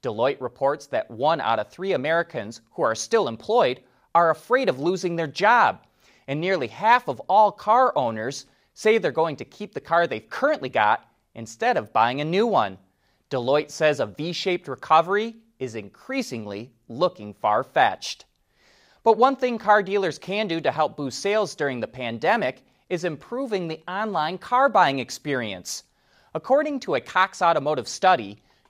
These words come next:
two-thirds of buyers are more likely to buy a vehicle fully online.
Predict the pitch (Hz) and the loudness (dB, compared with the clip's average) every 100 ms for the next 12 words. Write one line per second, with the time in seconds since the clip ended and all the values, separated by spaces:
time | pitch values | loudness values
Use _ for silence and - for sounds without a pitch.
0 | - - 294 302 - 208 208 196 120 - | -16 -8 -6 -6 -4 -2 -2 -2 -8 0
1 | 165 196 113 127 131 135 190 160 160 175 | 2 2 0 0 0 0 -2 0 -2 -2
2 | 151 117 143 156 143 120 135 135 180 _ | -6 -4 0 2 0 -2 -6 -4 -8 _
3 | 214 208 226 226 147 139 160 190 240 226 | -2 -2 -2 -4 0 0 2 0 2 0
4 | 104 | -4